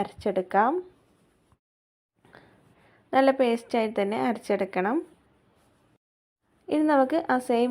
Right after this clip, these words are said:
മിക്സിയുടെ ജാറിലേക്ക് ഒരു രണ്ട് വലിയ തക്കാളി, നല്ല പഴുത്തിട്ടുള്ള തക്കാളി തന്നെ നല്ല പോലെ തന്നെ ഒന്ന് അരച്ചെടുക്കണം. ഇനി നമുക്ക് കറി റെഡിയാക്കി തുടങ്ങാം. ഞാനിവിടെ കറി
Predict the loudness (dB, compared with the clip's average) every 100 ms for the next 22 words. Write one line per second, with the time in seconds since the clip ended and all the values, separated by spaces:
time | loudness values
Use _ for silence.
0 | 0 -2 -2 -2 -2 0 0 0 -2 -2
1 | -2 0 2 2 0 0 2 2 0 -2
2 | -2 -4 -2 -2 0 0 0 -2 0 0
3 | -2 -6 -4 -2 -2 -2 -4 -2 -4 -2
4 | -4 -4 -4 -4 -8 -16 -6 -2 0 0
5 | 0 0 -2 -2 -2 -2 -4 -6 -6 -6
6 | -2 -2 0 -2 -6 _ _ _ _ _
7 | _ _ _ _ _ _ _ _ _ _
8 | _ _ _ _ _ -2 2 4 4 2
9 | 0 2 2 2 2 2 2 0 0 0
10 | 0 -2 0 2 2 0 -2 -2 -2 -2